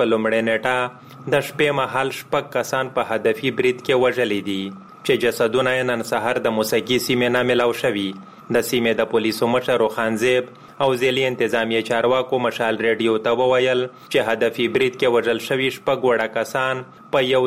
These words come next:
ځای وسلوالو وژلي چې د پنجاب ډیر غازي خان سره تعلق لري. دوی وویل چې دغه کسان نیان ول، میرعلي بازار کې یې دوکانونه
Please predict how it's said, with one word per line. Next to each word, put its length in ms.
ځای 240
وسلوالو 680
وژلي 400
چې 180
د 140
پنجاب 540
ډیر 260
غازي 320
خان 260
سره 320
تعلق 420
لري. 280
دوی 240
وویل 440
چې 160
دغه 180
کسان 420
نیان 460
ول، 140
میرعلي 420
بازار 340
کې 160
یې 180
دوکانونه 480